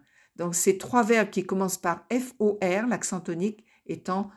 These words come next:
deuxième position. Il n'est pas sur le F O R. To give, I gave, given. To go, I went, gone. Page suivante, soixante, cent soixante et un.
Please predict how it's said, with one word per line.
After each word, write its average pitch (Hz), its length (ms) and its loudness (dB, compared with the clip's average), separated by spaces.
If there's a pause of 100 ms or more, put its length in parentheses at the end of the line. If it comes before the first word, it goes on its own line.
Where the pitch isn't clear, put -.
(140)
deuxième 254 680 2
position. 175 600 -2 (380)
Il 160 100 -8
n'est 160 80 -4
pas 208 200 -2
sur 196 280 2
le 170 240 0
F 196 260 -4
O 180 180 -6
R. - 280 -14 (640)
To 214 100 0
give, 226 560 6
I 196 240 6
gave, 175 560 4
given. 139 480 0 (540)
To 247 100 0
go, 202 560 6
I 180 220 0
went, 160 540 -2
gone. 156 680 0 (920)
Page 226 320 4
suivante, 196 500 0
soixante, 180 400 -6
cent 190 200 -2
soixante 175 500 -6
et 165 80 -4
un. 196 260 -2